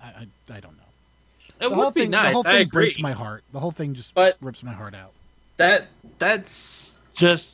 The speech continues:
Speaker 2: comes down to whether or not Sony and Disney can come to an agreement.
Speaker 1: Right.
Speaker 2: Period.
Speaker 1: Well, you can be pissed at Disney all you want, but, and this is a perfect segue,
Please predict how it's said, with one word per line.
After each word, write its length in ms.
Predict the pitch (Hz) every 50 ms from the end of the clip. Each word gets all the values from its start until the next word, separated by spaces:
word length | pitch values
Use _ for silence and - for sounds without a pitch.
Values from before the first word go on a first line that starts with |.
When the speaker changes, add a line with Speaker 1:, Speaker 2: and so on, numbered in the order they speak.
| _ _ -
Speaker 2:
comes 360 | - 165 160 160 151 139 127
down 460 | 123 143 131 139 147 151 147 139 135 127
to 340 | - - 143 135 131 131 123
whether 580 | 123 120 120 127 131 139 139 147 143 151 151 139
or 60 | 131
not 360 | 131 131 123 123 127 127 -
Sony 500 | - - - 147 139 143 135 135 135 131
and 100 | 131 127
Disney 320 | 123 123 123 120 123 123 120
can 180 | - 131 123 120
come 280 | - 131 123 120 117 113
to 420 | - - 131 123 120 120 123 127 -
an 100 | 131 127
agreement. 560 | 123 127 147 156 165 151 117 113 - - - - _ _ _ - 123
Speaker 1:
Right. 220 | 117 110 107 104
Speaker 2:
Period. 420 | - - 156 131 120 113 110 - - _ _ 156
Speaker 1:
Well, 160 | 165 170 175
you 80 | 190
can 100 | 180 226
be 80 | 214 208
pissed 300 | 185 - 202 202 - -
at 140 | 175 151 135
Disney 280 | 170 180 165 143 156 151
all 280 | 147 - 160 160 156 151
you 120 | 147 139
want, 340 | 135 147 160 156 147 139 - _
but, 280 | 147 139 135 135 -
and 100 | 127 131
this 160 | 151 175 160 -
is 80 | 135
a 60 | 123
perfect 340 | - - 147 127 - 110 -
segue, 460 | - - 156 147 131 127 120 120 113